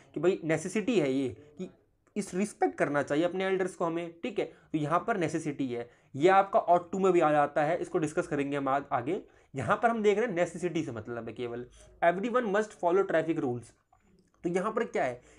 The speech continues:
एक बंदे ने फॉलो की, एक बंदे ने देखा कि भाई नेसेसिटी है यार, ज़रूरत है, वरना ऐसे तो एक्सीडेंट होते रहेंगे, कोई फॉलो नहीं करेगा तो कोई कभी किसी से भिड़ जाएगा, कभी कोई गिर जाएगा, कभी किसी की मौत भी हो सकती है। तो यहाँ पर ये क्या है, नेसेसिटी है कि we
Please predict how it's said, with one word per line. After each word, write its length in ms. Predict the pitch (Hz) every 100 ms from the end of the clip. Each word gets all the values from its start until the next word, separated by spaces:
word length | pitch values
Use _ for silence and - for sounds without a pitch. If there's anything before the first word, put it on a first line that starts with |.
| -
एक 160 | 208 170
बंदे 240 | 196 202
ने 100 | 226
फॉलो 360 | - - 175 220
की, 180 | 220 165
एक 160 | 185
बंदे 220 | 170 190
ने 20 | 226
देखा 560 | 160 208 123 131 190 - - -
कि 60 |
भाई 100 | 208
नेसेसिटी 640 | 302 247 - 180 214 320 294
है 100 | 202
यार, 160 | 202
ज़रूरत 400 | 156 143 240 302
है, 180 | 151 120
वरना 440 | 123 156 226 254 247 - _
ऐसे 200 | 160 208
तो 220 | 214 220 160
एक्सीडेंट 400 | 151 143 202 196
होते 280 | 139 165
रहेंगे, 360 | 190 190 190 190
कोई 120 | 190
फॉलो 320 | 190 160 165
नहीं 180 | 180 185
करेगा 360 | 180 180 180 180
तो 140 | 175
कोई 140 | 175 180
कभी 220 | 160 160
किसी 160 | 160
से 80 | 180
भिड़ 160 | 147 151
जाएगा, 320 | 175 170 170
कभी 260 | 170 160 165
कोई 160 | 180
गिर 140 | 165 160
जाएगा, 300 | 170 165 170
कभी 240 | 156 160
किसी 200 | 160 160
की 60 | 151
मौत 220 | 139 165
भी 100 | 175
हो 80 | 175
सकती 340 | 156 - 160
है। 120 | 165
तो 360 | 165 - _ 180
यहाँ 200 | 185 233
पर 120 | 269
ये 60 | 269
क्या 180 | 269
है, 100 | 190
नेसेसिटी 520 | 135 208 220 269 269 262
है 260 | 156 127 - _ -
कि 40 |
we 280 | 175 180 262